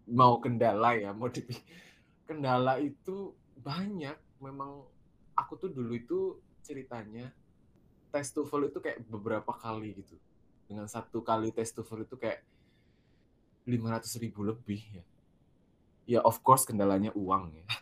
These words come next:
<laughs> Karena kita anak kos-kosan dan anak mahasiswa ya. Mahasiswa kos-kosan ya, of course. Dulu, dulu karena saya juga bidik misi. Oh ya, saya dulu bidik misi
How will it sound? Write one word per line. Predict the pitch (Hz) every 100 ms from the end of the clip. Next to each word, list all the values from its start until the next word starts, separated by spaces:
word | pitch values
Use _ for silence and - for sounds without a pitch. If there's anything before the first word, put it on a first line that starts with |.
| - - -
<laughs> | - - - -
Karena | 110 117
kita | 117 120
anak | 117 117
kos-kosan | 117 110 107 120 127
dan | 123
anak | 123 120 110
mahasiswa | 110 113 113 - 107 117
ya. | 107 101 - - - _ 117
Mahasiswa | 120 107 117 117
kos-kosan | 120 - 104 117 110
ya, | 95
of | - 107
course. | 107 - _ _ _ _ -
Dulu, | 113 117 117 _ _ _ -
dulu | 135 151
karena | 151 147
saya | 151 147
juga | 131 123
bidik | 117 117
misi. | 127 135 131 131 123
Oh | 127
ya, | 117 117
saya | 127
dulu | 117 127
bidik | 123 101
misi | 107 107 104 98